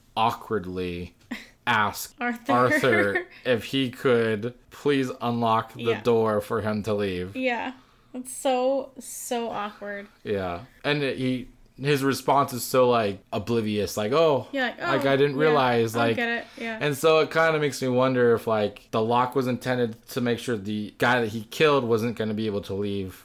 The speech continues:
Speaker 2: Yeah.
Speaker 1: safely, or if it was intended to make that joke,
Speaker 2: Yeah.
Speaker 1: that awkward timed humor for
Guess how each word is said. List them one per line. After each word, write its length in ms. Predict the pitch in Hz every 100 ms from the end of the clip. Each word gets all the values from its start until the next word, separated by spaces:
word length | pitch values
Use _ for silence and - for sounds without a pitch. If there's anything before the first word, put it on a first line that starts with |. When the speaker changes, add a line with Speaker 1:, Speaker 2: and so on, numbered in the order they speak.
| -
Speaker 2:
Yeah. 320 | 240 233 202
Speaker 1:
safely, 480 | 196 - - 190 - - - _
or 240 | 107 117
if 80 | 107
it 140 | 113 110
was 240 | 117 113
intended 440 | 107 110 117 107 92
to 120 | 101
make 320 | 110 107 104
that 300 | 95 90 85
joke, 680 | - 120 110 98 - - - -
Speaker 2:
Yeah. 320 | 233 214 -
Speaker 1:
that 200 | 101 -
awkward 680 | 107 107 - 113 107 98 98 - _ _ _ _ _ _
timed 440 | - 120 101 98
humor 480 | - 123 117 110 95
for 360 | - 101 95